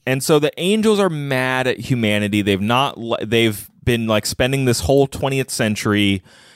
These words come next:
uh, waiting for God to come back. They blame humanity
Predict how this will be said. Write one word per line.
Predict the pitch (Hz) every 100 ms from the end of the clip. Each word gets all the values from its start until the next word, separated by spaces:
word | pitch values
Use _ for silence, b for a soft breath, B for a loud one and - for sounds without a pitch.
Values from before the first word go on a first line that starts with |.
| b b -
uh, | 104 101 98 95 87 -
waiting | 98 113 127 131
for | 127
God | 117 110
to | 101
come | - 92
back. | 127 135 139 -
They | 107
blame | 92 107 110 120 120 117
humanity | 113 104 101 101 101 104 104 101 98